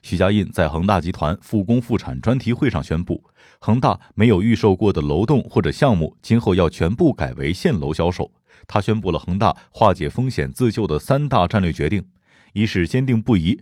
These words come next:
全力以赴实现复工复产保交楼；二是全面实施现楼销售，大幅压降房地产开发建设规模；三是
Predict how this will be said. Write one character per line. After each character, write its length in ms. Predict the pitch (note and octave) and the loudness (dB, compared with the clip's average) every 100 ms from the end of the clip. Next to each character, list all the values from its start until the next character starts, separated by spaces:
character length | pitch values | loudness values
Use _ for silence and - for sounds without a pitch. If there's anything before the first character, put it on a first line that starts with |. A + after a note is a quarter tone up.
| - | -6
全 240 | - F#2 A2+ | -4 0 0
力 80 | C#3+ | 0
以 180 | C#2+ | -2
赴 280 | C#2 C#3 A#2+ - | -4 -2 -2 -4
实 160 | - G#2 | -4 0
现 200 | G2+ D2 | 0 0
复 220 | - B2+ | 0 0
工 160 | E3+ | 0
复 180 | F3 F#3+ | 0 0
产 300 | - D2 G2 | 0 -2 -2
保 180 | F2 B1+ | -4 -4
交 200 | F#2 D3 | 2 2
楼； 260 | F2+ F2 - _ _ _ _ | 4 0 -4 _ _ _ _
二 160 | - F2+ | 0 2
是 240 | - D2 - | 0 -8 -10
全 160 | - G2 | -4 0
面 160 | B2+ A2+ | 2 0
实 200 | - G#2 | -2 -2
施 260 | A2+ B2 - | 0 0 0
现 200 | D3 A2+ | 0 0
楼 200 | D2 F#2 | 2 0
销 180 | A2 A#2+ | 2 2
售， 260 | C3 - _ - | 0 -2 _ 2
大 180 | A2 | 2
幅 180 | D#2 F#2 | 2 0
压 180 | A2 A#2 | 0 0
降 200 | B2 F2+ | 0 -2
房 200 | D#2+ G#2 | 0 -2
地 100 | D3 | -2
产 160 | D2+ B1+ | -6 -4
开 220 | G2+ A2+ | -2 0
发 180 | A2 B2 | 2 0
建 220 | F3 A#2+ | 0 0
设 120 | F2+ | 0
规 200 | D#2+ E3 | 0 0
模； 240 | F2+ B1+ _ _ _ _ _ | 0 -6 _ _ _ _ _
三 200 | - F#2+ | -2 0
是 240 | F#2+ E2 | 0 -4